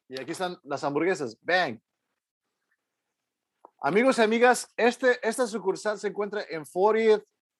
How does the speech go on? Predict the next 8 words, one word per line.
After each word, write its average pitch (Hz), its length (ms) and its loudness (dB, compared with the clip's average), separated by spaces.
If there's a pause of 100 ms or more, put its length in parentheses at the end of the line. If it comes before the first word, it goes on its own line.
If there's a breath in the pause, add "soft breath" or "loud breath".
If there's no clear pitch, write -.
forty 220 520 -2 (440)
dash 180 420 -2 (1120)
zero 180 260 -2
five 160 380 -2
Broadway, 170 340 -4
Astoria, 156 460 -6
New 139 120 -6
York. 139 340 -2